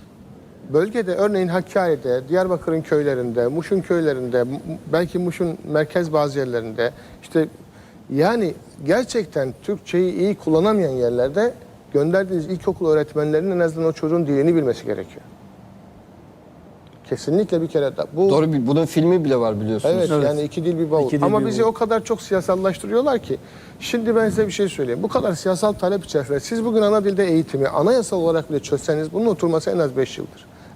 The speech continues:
Speaker 1: En az beş yıldır. Daha yeni devlet, e, üniversitelerde bu birimleri açtı. Yeni yeni mezunlar oluşuyor. Bu kadar ihtiyacın, e, karşılanacağı bir kere, e, şu anda birim yok burada.
Speaker 2: Yani
Speaker 1: Ama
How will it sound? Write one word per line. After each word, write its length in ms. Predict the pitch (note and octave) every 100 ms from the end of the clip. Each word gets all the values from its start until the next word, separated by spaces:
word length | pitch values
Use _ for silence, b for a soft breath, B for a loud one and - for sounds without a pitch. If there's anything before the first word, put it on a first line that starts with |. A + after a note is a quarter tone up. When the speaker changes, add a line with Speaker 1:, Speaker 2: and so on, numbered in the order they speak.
| -
Speaker 1:
En 120 | -
az 240 | A3+ F#3+ C3+
beş 220 | A#2+ -
yıldır. 280 | A2 - - B B -
Daha 160 | F3 F#3+
yeni 280 | G3 G3 F#3
devlet, 480 | F3 F3+ F#3 -
e, 260 | - - G3+
üniversitelerde 640 | - D#3+ D#3+ D#3 D#3 D#3 D#3+
bu 120 | D3
birimleri 360 | D#3 D#3 D3+
açtı. 240 | D3+ D3 D#3
Yeni 220 | C#3+ F#3
yeni 180 | A#3+ G3+
mezunlar 400 | F3 D#3+ E3+ E3
oluşuyor. 480 | E3 E3 - E3 E3 B B
Bu 80 | D3
kadar 220 | C#3+ F#3+
ihtiyacın, 460 | F#3+ E3+ F#3 F3 F3+
e, 40 | E3+ E2+ -
karşılanacağı 640 | - D3 D3+ D#3 E3 F3
bir 40 | D#3
kere, 200 | F3 E3
e, 40 | C3+ C3+ C3 B2+ A#2+ A#2 -
şu 180 | - D3+
anda 240 | D#3+ D#3
birim 240 | C3 B3 D4
yok 120 | D#3 -
burada. 260 | A#2+ A2 - B B B
Speaker 2:
Yani 180 | A2+ B2+
Speaker 1:
Ama 240 | E3 G3+